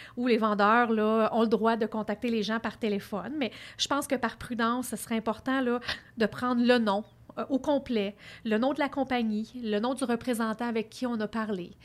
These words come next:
le numéro de téléphone où on peut rappeler par la suite pour s'assurer que, euh, ça existe vraiment.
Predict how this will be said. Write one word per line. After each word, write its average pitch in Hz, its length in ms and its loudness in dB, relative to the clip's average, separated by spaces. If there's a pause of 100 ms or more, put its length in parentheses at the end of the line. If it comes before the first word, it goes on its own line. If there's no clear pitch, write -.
(240)
le 220 140 2
numéro 214 260 2
de 254 40 -10
téléphone 269 440 2
où 254 60 2
on 190 140 2
peut 247 280 4
rappeler 220 320 2
par 226 140 -2
la 190 140 0
suite 254 240 -4
pour - 180 -4
s'assurer 220 600 -2 (340)
que, 247 100 0
euh, 220 520 2
ça 208 180 0
existe 208 400 2
vraiment. 202 400 2